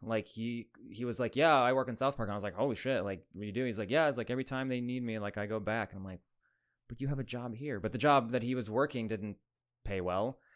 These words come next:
<laughs> and probably actually a lot worse than they do on South Park. And so it was a chance for him to maybe, I'm speculating, but it was probably a chance for him to, like, make some good money working on something that felt a little more fulfilling and then go back to the,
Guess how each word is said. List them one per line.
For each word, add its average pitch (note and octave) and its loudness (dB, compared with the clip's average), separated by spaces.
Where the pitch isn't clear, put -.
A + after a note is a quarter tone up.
<laughs> - -16
and B2+ 6
probably A#2 6
actually G#2+ 2
a G2 2
lot G2+ 0
worse G2 -4
than F#2+ -6
they F#2 -6
do F#2+ -4
on F#2+ -4
South E2+ -12
Park. F#2 -8
And G2+ -6
so G#2 0
it G#2+ 0
was G#2 -2
a G2+ -6
chance A2+ -6
for G#2+ -4
him C#3+ -2
to - -10
maybe, F#2+ -4
I'm C3+ 4
speculating, F2+ 0
but G2+ 0
it G#2 2
was G2+ -2
probably B2 0
a - 0
chance A2 -6
for G2 -8
him A2 -4
to, F#2 -12
like, F#2 -8
make B2 2
some A#2+ -2
good A2+ 0
money A2+ 0
working G#2+ -2
on G2+ -4
something G2+ -4
that G2 -4
felt G#2 -4
a G#2 -2
little G2+ -2
more G2 -6
fulfilling F#2 -8
and F2 -10
then F2 -10
go F2 -6
back F2 -6
to F2+ -8
the, E2+ -8